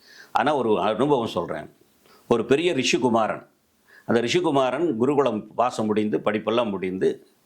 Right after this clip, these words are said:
திரும்புறான் வேலைக்கு, வீட்டுக்கு திரும்புறான். திரும்பும்போது அவருடைய குரு அந்த ரிஷிகுமாரனுக்கு, தன்னுடைய சீடனுக்கு ஒரு ஆசீர்வாதம் பண்றார். ஒரு குறிப்பிட்ட முகூர்த்த நேரத்தை சொல்லி, "இந்த நேரத்துல நீ ஒரு பெண்ணை சந்திப்ப.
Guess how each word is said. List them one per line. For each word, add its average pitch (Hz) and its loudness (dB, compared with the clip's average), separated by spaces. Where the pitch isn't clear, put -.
திரும்புறான் 104 2
வேலைக்கு, 85 -2
வீட்டுக்கு 90 -2
திரும்புறான். 87 -2
திரும்பும்போது 139 0
அவருடைய 120 0
குரு 110 0
அந்த 98 -4
ரிஷிகுமாரனுக்கு, 110 0
தன்னுடைய 107 -2
சீடனுக்கு 120 -2
ஒரு 147 0
ஆசீர்வாதம் 104 -2
பண்றார். 90 -6
ஒரு 113 2
குறிப்பிட்ட 175 2
முகூர்த்த 131 2
நேரத்தை 123 -2
சொல்லி, 113 -4
"இந்த 117 -2
நேரத்துல 135 -2
நீ 131 -2
ஒரு 113 0
பெண்ணை 131 -2
சந்திப்ப. 104 -6